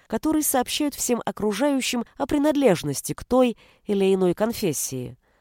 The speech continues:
На дверях квартир и домов многие вывешивают суру из Корана,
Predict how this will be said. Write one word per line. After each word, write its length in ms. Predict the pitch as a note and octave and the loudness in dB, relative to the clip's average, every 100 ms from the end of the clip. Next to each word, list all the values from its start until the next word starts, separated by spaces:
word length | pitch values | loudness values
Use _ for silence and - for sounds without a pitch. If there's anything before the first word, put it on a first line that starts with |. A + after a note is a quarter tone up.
| _ _ _ | _ _ _
На 120 | D4+ | -2
дверях 320 | B3+ C4+ C#4+ - | 2 4 4 4
квартир 540 | F#3 F3+ - C#4+ C#4 | 2 2 0 -2 0
и 40 | |
домов 460 | D#3 D3 A3 C#4 - _ _ | 0 0 0 -2 -6 _ _
многие 460 | A3+ G3 G3 E3 E3 | 0 2 2 2 0
вывешивают 640 | F3+ G3 G3 F#3+ E3+ - - | 0 0 -2 -4 -4 -6 -6
суру 440 | - A3 F#3 F3+ | -4 0 0 0
из 120 | F3+ - | -2 -2
Корана, 520 | G3 F3+ F3 F3 | 0 0 0 -2